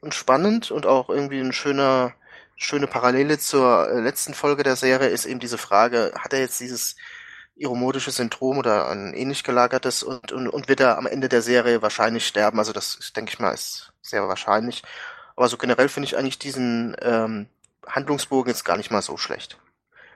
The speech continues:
Wobei ich, wenn ich eine Picard-Serie gemacht hätte, ich wahrscheinlich was anderes gemacht hätte. Ich hätte vielleicht eher so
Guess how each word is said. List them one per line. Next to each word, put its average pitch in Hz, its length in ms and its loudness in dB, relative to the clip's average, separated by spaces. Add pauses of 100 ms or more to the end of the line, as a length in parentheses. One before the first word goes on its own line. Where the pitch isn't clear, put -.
Wobei 123 420 4
ich, - 200 -10
wenn 139 100 0
ich 127 80 -10
eine 131 80 -8
Picard-Serie 120 560 2
gemacht 107 300 -2
hätte, 110 200 0
ich - 300 -10
wahrscheinlich - 320 -4
was - 120 -10
anderes 98 300 -6
gemacht 92 300 -6
hätte. 78 160 -8
Ich - 100 -14
hätte - 140 -6
vielleicht 87 240 -4
eher 104 140 -6
so 104 180 -8